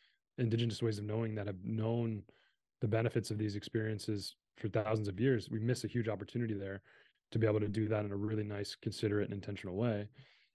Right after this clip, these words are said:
And then I think the last piece of it all is we remove the thing that has kept this movement going for the last fifty, sixty years, which is the grassroots,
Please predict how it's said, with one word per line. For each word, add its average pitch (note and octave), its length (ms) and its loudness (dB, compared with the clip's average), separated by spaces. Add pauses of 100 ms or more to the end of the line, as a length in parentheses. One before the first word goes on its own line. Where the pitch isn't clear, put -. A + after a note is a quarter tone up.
(100)
And A#2+ 120 6
then B2 60 8
I B2+ 80 6
think C3+ 180 4
the B2 60 4
last A#2 360 2
piece A2 240 0
of G#2+ 100 2
it G#2+ 60 0
all G#2+ 260 4
is G#2 160 -2
we A2 100 0
remove B2+ 520 0
the C3 100 0
thing C3+ 560 0 (320)
that A2 100 -2
has G#2+ 140 -2
kept - 320 0
this C3 180 2
movement A2+ 460 0
going G#2+ 440 0
for - 140 -8
the G2+ 80 -2
last G#2 320 0
fifty, G#2+ 240 -2
sixty - 320 -6
years, G2+ 380 2 (400)
which A2 200 0
is A2 200 2
the G#2+ 100 -2
grassroots, A2+ 920 0